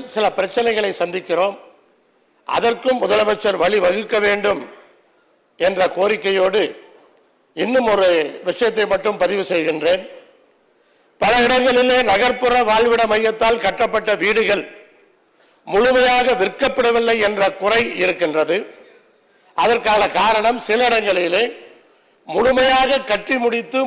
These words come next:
முழுமையாக விற்ற பின்னால்தான் அவற்றை துவக்க முடியும் என்ற கொள்கை அடிப்படையிலும் சில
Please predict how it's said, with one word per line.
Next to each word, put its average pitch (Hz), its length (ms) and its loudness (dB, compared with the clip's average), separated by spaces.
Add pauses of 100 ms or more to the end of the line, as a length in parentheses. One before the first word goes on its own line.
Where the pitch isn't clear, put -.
முழுமையாக 254 580 2 (680)
விற்ற 226 340 -2
பின்னால்தான் 240 680 2 (840)
அவற்றை 226 280 0 (160)
துவக்க 262 400 0
முடியும் 254 360 0
என்ற 220 140 -2 (1300)
கொள்கை 269 380 2
அடிப்படையிலும் 247 640 0
சில 233 100 2